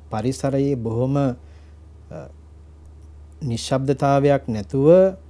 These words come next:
බයෙන් ඉඳපු තිරිසන් සත්තු ටික මේ කාලේ බොහොම සතුටෙන් ඇති කියලා මට හිතෙනවා. මොකද පරිසරයට ලොකු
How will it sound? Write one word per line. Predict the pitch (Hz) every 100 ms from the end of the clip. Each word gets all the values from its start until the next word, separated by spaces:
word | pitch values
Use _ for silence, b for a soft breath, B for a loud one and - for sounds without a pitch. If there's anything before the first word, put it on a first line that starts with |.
| - - 127
බයෙන් | 107 113 123 151 156
ඉඳපු | 156 160 165 202 202 165 -
තිරිසන් | - 120 131 165 175
සත්තු | 175 - 139
ටික | 113 120 170
මේ | 135 131
කාලේ | - 139 156
බොහොම | 127 117 143 190 - b b b
සතුටෙන් | - 202 143 151
ඇති | 139 131
කියලා | 131 127
මට | 123 120
හිතෙනවා. | 110 113 127
මොකද | 139 117 127 160 - -
පරිසරයට | 120 135 - 139 147
ලොකු | 143 110 -